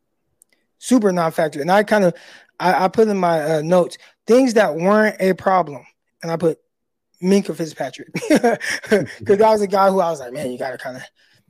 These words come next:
keep the, keep him away." And, and, you know,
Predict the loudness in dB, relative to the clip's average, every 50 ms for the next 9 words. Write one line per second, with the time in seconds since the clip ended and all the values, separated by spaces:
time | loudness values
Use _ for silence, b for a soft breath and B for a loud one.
0 | _ _ _ _ -6 -2 -2 -2 0 0 0 2 0 -2 -4 _ _ _ _ _
1 | -2 -2 0 0 0 0 0 0 0 2 2 2 2 0 -2 -6 -12 -14 -18 -20
2 | -20 -20 _ -18 -18 -18 -18 -18 -18 -16 -16 -16 -16